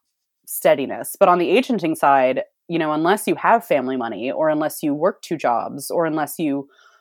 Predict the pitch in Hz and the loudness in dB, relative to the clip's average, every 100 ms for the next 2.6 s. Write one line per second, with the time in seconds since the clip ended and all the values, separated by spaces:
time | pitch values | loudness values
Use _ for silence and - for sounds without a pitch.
0 | _ 185 190 - 196 175 175 165 156 151 | _ 0 0 2 2 4 4 4 4 4
1 | 180 185 147 143 143 - 139 151 180 196 | 2 4 2 0 -2 -2 -2 2 4 4
2 | 175 156 147 139 - | 0 2 0 -2 -8